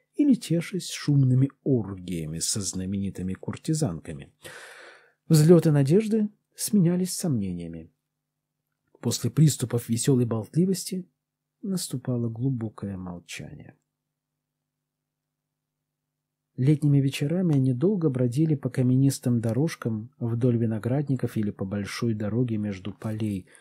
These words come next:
где, освещенные заходящим солнцем, колыхались колосья и веял запах дягеля.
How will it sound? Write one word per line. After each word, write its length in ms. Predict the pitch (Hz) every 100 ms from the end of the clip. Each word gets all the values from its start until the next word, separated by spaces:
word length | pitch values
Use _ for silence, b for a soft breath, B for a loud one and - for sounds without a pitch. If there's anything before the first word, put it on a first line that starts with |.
| b b b b -
где, 380 | 101 98 95 90
освещенные 720 | - - 110 107 - 110 107
заходящим 640 | 98 - 107 104 92 - 95
солнцем, 680 | - 135 160 151 107 107 - _ _ _ -
колыхались 680 | 117 113 - 113 107 -
колосья 720 | - 95 95 139 147 - 110 - _ _ _ _
и 160 | - 113
веял 420 | 104 127 139 123
запах 720 | 117 107 113 117 113 - - _ _ _
дягеля. 840 | 156 110 113 113 101 95 - -